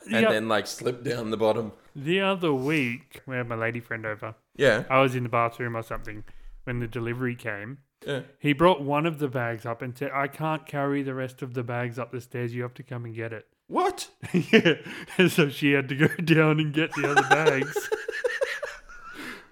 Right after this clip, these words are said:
Speaker 2: Like, if I'd have been there, like, you're the first person to not carry <laughs> the shopping up.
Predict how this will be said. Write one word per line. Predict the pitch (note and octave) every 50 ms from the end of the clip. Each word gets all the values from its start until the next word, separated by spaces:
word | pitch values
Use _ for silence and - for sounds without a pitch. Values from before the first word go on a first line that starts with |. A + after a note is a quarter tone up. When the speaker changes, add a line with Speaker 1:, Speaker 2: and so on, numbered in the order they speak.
| _ _ _ - - -
Speaker 2:
Like, | F#3 F3+
if | F#3+ F#3+ F3+
I'd | F3+ F#3 F#3 G3 G#3
have | F#3+ D#3
been | - E3+ E3+ F3 F#3
there, | E3+ C#3+ C3 C3 C#3
like, | D3 D3 - _ _ _ _ _ -
you're | C#3 D#3 A3 C4+ C4+
the | A#3+ G3+
first | - - F3+ G3 G3+ F#3+ - -
person | E3+ F#3+ F3 - D#3+ D3 C#3
to | C#3
not | C#3 C#3+ C#3+ D3 C#3 - - _
carry | - D3+ D3 D3+ E3 D#3+ D3
<laughs> | - - G3 D#3+ D3+ D#3+ D3
the | D#3 D3+ C#3+
shopping | C3+ - - D#3 D3+ F3 - - D3 C3+ C3
up. | B2 A#2+ A#2+ A#2+ -